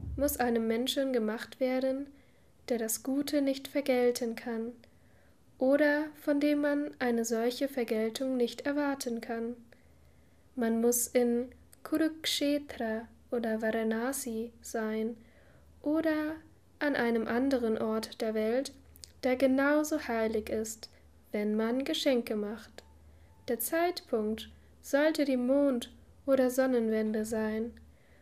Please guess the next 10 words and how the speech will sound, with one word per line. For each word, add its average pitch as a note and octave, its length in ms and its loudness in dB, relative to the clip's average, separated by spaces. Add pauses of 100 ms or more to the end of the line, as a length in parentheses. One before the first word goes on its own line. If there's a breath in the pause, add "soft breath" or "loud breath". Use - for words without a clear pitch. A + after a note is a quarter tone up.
(160 soft breath)
oder C4 560 6
ein C4 160 0
anderer, C4 680 2 (200)
ähnlich D#4+ 520 0
günstiger A#3 680 2
Augenblick. G#3+ 680 -2 (1300 loud breath)
Würdig? A3+ 680 4 (640 soft breath)
Ein A#3 200 2
frommer E4 500 2
Mensch, A3 600 0